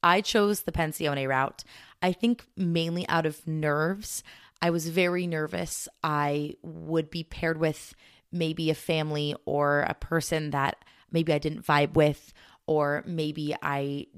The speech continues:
just wanted my own space. It didn't make a lot of sense looking back. Like, I, I don't have many good reasons other than maybe just feeling a bit fearful,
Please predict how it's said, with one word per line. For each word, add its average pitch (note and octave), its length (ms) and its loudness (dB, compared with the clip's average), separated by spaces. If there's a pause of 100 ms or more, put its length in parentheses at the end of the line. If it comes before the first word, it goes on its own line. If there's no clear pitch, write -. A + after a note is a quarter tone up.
just F#3+ 200 0
wanted F3 220 0
my D#3 140 0
own D3 100 -2
space. - 760 -2
It G3 220 0
didn't C4+ 280 2
make G3 180 4
a F#3+ 40 0
lot D#3+ 200 4
of D3+ 80 -2
sense D#3+ 500 -2
looking E3 320 0
back. - 300 2
Like, D#3+ 140 2
I, - 200 2
I F3 60 4
don't E3+ 120 2
have D3+ 160 -2
many D3+ 320 -2
good D3 360 2
reasons D3+ 540 2
other D3+ 300 4
than D3 220 0
maybe D3 260 -2
just - 380 -4 (640)
feeling A#3+ 260 4
a D#3+ 80 4
bit - 460 0 (340)
fearful, D#3+ 680 2